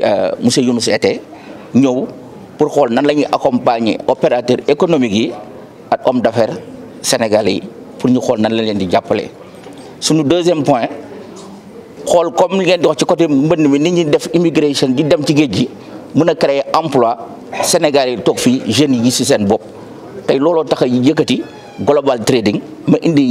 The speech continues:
yi ci tàng-tàng bi nga xam ne tey yi Sénégal problème boobu am nañ ko. Kenn nelawatut. Nit ñi ngi jaar ci ndox mi parce que liggéey amatut. Nous, on va créer de l'emploi pour les jeunes. Bépp Sénégalais boo xam ne bëgg nga liggéey ak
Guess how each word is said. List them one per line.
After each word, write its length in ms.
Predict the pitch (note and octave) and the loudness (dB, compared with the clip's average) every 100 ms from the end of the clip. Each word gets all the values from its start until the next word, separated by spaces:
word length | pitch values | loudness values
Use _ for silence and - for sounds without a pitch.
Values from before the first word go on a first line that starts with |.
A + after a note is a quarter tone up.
| C3+ | 2
yi 60 | |
ci 120 | B2+ | 0
tàng-tàng 580 | C#3+ F3+ D#3 D3 D3 C#3 | 0 0 2 2 0 2
bi 120 | B2+ | 2
nga 100 | D3 | 2
xam 180 | D3+ D#3 | 2 0
ne 100 | C3 A#2 | 0 0
tey 180 | C#3 | 0
yi 180 | C#3 C#3 | 2 2
Sénégal 420 | B2+ E3 D#3+ C3+ - | 2 2 2 0 -2
problème 320 | - F3 D#3+ D3+ | 0 2 2 2
boobu 180 | C#3+ - | 2 0
am 120 | F#3+ | 0
nañ 160 | F3+ | 0
ko. 80 | - - - - - - - - | -2 -8 -14 -18 -20 -20 -18 -4
Kenn 200 | G3 G3+ | 0 2
nelawatut. 400 | G3+ F#3 E3 A#2 - - - - - - - | 2 2 2 -2 -4 -14 -16 -16 -16 -6 0
Nit 120 | D3 | 2
ñi 140 | F#3+ F3+ | 4 2
ngi 180 | E3+ C3 | 2 4
jaar 200 | D#3+ D#3 | 2 2
ci 80 | - | 2
ndox 200 | E3+ C#3 | 2 4
mi 120 | C#3 | 2
parce 200 | C#3+ D#3+ | 0 -2
que 80 | C#3 | 0
liggéey 240 | D3+ D#3 - | 2 2 2
amatut. 320 | A#2 - F2+ - - - - - - - - - | 0 -2 -4 -8 -18 -18 -18 -18 -16 -18 -14 -4
Nous, 140 | D#3 F3 | -2 0
on 80 | D3 | 0
va 100 | C#3 | 0
créer 360 | - C3 B2 G#2 | 0 0 0 -2
de 80 | G2+ | 0
l'emploi 520 | G#2+ D3 D#3 C#3 B2 | 2 0 2 2 2
pour 140 | A#2+ A#2 | 0 0
les 140 | A2 | 0
jeunes. 220 | G2+ F#2+ - - - - - - - - - | 0 -4 -6 -14 -20 -20 -18 -18 -18 -14 0
Bépp 300 | F#3+ - F#3+ | 0 2 0
Sénégalais 520 | G3 F3+ D#3+ D#3 D3 | 2 2 2 2 2
boo 140 | C#3+ | 2
xam 240 | D#3 F3 C#3 | 2 2 2
ne 80 | G#2 | 0
bëgg 240 | A#2 F3+ | 0 2
nga 120 | F#3 | 2
liggéey 360 | F3+ F3 D3+ C3+ | 2 4 2 2
ak 100 | C3 | -2